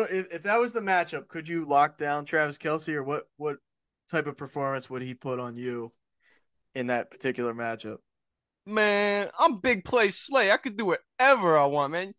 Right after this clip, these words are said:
Speaker 2: I'm the best cornerback in the league. You see, I made the Pro Bowl. Kelce, man. Now, let me say, respect for Travis Kelce. He is a boss, but, man, he can't, he can't touch me, bro. He can't touch me.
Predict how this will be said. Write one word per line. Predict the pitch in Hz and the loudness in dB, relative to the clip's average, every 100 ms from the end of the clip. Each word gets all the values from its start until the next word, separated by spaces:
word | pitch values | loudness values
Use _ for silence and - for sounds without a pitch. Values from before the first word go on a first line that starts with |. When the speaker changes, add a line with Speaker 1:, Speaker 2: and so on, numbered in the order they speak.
| _ - | _ 0
Speaker 2:
I'm | 262 | 0
the | |
best | 175 247 - | 4 2 2
cornerback | - 240 220 185 214 - | 2 4 4 6 4 2
in | 180 | -2
the | 147 | -2
league. | 147 247 202 151 | -2 -2 -2 -4
You | 185 | -8
see, | - - | -2 0
I | |
made | 226 175 | 0 -2
the | - - | -6 -2
Pro | 202 226 | 4 6
Bowl. | 220 240 247 - _ _ - | 8 6 4 -4 _ _ -2
Kelce, | 254 269 - 277 | 2 2 0 -2
man. | 262 262 254 - 202 170 - - _ _ _ - | 2 2 0 -4 -20 -20 -20 -20 _ _ _ -6
Now, | 156 | -2
let | 180 | 0
me | 160 | 0
say, | 175 135 113 - | 2 0 -2 -10
respect | 156 - 196 180 | -8 0 0 0
for | 170 131 - | -6 -8 0
Travis | 156 147 127 | 2 2 0
Kelce. | - 147 - | -2 -2 -4
He | 127 170 | -6 -4
is | 127 | 0
a | 104 101 - | 0 0 2
boss, | 147 131 95 | 4 4 2
but, | 123 95 | -4 -8
man, | 123 160 | -4 -2
he | 233 | -2
can't, | - 156 101 - _ | -2 -4 -4 -8 _
he | - | -6
can't | 330 110 - | -2 -2 -2
touch | - 165 - | -2 -2 -4
me, | 113 | -10
bro. | 98 107 104 - - | -4 -2 -2 -6 -8
He | 247 | -4
can't | 214 165 117 | 0 0 0
touch | - 175 - | 2 2 2
me. | 117 92 | -4 -10